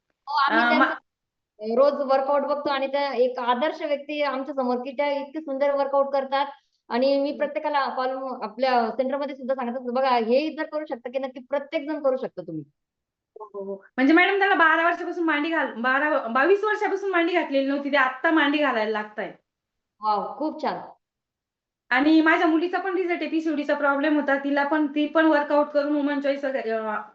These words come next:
Speaker 2: घेते, अफ्रेश घेते, तिला पण फरक पडलेला आहे.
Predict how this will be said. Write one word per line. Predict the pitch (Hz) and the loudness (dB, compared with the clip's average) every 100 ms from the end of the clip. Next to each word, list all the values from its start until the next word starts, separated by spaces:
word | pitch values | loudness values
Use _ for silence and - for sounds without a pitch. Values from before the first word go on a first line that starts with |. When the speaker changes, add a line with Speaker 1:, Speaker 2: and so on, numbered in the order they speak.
| 220 | -4
Speaker 2:
घेते, | 233 240 | -2 4
अफ्रेश | 277 269 285 254 | 4 4 2 2
घेते, | 247 233 247 285 - _ _ | -2 -2 -4 -4 -12 _ _
तिला | 277 285 | 2 4
पण | 320 - | 4 4
फरक | 233 226 | 2 0
पडलेला | 226 226 240 247 | -2 -2 -4 -2
आहे. | 240 254 | -2 -4